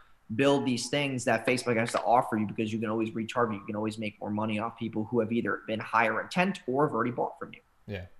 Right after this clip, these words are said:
Speaker 1: And that's where the money really is, man. And it's, but you know what the problem is, man, is the biggest roadblock is that people don't wanna spend the money.
Speaker 2: Yeah.
Speaker 1: Because, a-, and back to your point, like, local businesses and just online in general,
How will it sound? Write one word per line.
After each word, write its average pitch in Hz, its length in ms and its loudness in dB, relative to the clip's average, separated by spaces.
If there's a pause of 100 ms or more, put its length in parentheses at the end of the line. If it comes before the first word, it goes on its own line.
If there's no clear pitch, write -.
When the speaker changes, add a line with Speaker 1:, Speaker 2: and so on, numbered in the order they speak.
Speaker 1:
And 107 120 -2
that's 127 220 0
where 160 100 8
the 131 80 4
money 131 240 2
really 113 340 4
is, 117 140 2
man. 78 120 -8 (520)
And 87 280 -4
it's, 107 520 -4 (760)
but 147 240 8
you 147 60 4
know 147 100 10
what 143 100 8
the 123 60 2
problem 156 400 10
is, 107 160 0
man, 120 260 4
is 120 120 2
the 117 80 2
biggest 139 360 2
roadblock 117 600 8
is 107 140 -2
that 104 520 4
people 139 380 4
don't 110 240 0
wanna 123 240 2
spend 101 400 -4
the 139 60 0
money. 165 380 -2 (200)
Speaker 2:
Yeah. 98 160 -10 (260)
Speaker 1:
Because, 156 480 4 (180)
a-, - 40 4
and 156 360 8
back 190 260 8
to 214 60 2
your 151 120 8
point, 160 320 2
like, 131 240 6 (460)
local 160 420 8
businesses 131 680 6
and 113 180 0
just 113 200 0
online 117 460 4
in 104 100 0
general, 131 560 2